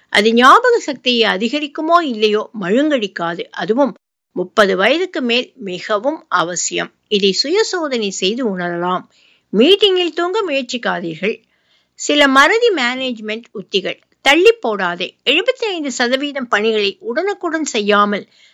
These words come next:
நாம் தள்ளி போடுவது உண்மை. செய்ய வேண்டியதை உடனே செய்து முடித்தால் நினைவில் வைத்துக் கொள்ள வேண்டிய அவசியம் இல்லை. வாய்விட்டு சொல்லுங்க. சில சூப்பர் அங்காடிகளில் நூறு டாலர் நோட்டை கொடுத்தவுடன்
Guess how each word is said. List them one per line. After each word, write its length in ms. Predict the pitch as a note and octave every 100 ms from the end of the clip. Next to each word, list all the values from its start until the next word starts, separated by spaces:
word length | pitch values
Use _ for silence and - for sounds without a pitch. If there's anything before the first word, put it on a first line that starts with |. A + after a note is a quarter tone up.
| _
நாம் 260 | G#3 G#3+ G3+
தள்ளி 340 | A#3 D4 A4
போடுவது 500 | A4 A#3 G3+ F#3 G3
உண்மை. 340 | E3+ F#3 F#3 _
செய்ய 360 | - G3+ A3+
வேண்டியதை 480 | B3 C#4+ F4 F#4 E4
உடனே 440 | C4 G3+ C4 F4+ G#4+
செய்து 320 | - C4+ C4+
முடித்தால் 600 | A3+ G3 G3 A3+ D4+ F#4 _ _ _
நினைவில் 420 | A#3 C#4 G#4 A4
வைத்துக் 340 | C#4+ A3+ A3 A3+
கொள்ள 200 | G3 F#3
வேண்டிய 400 | E3+ D#3+ E3 D#3
அவசியம் 500 | D#3 A3+ - F#4+ B4 _
இல்லை. 440 | A3+ D#3 D#3+ - _ - - _
வாய்விட்டு 580 | G#3 A3+ C#4+ D4+ D#4 -
சொல்லுங்க. 520 | - G3+ F3 E3+ - _
சில 320 | - D4 D4+
சூப்பர் 460 | - G#4 A#4+ B4
அங்காடிகளில் 680 | F#4 C#4 C4 B3+ A#3+ A3 B3
நூறு 300 | A#3+ C#4 F4+
டாலர் 360 | D#4+ C4+ B3+ A#3
நோட்டை 320 | G#3 A#3+ C4+
கொடுத்தவுடன் 560 | A#3 F#3+ F#3+ G3 A3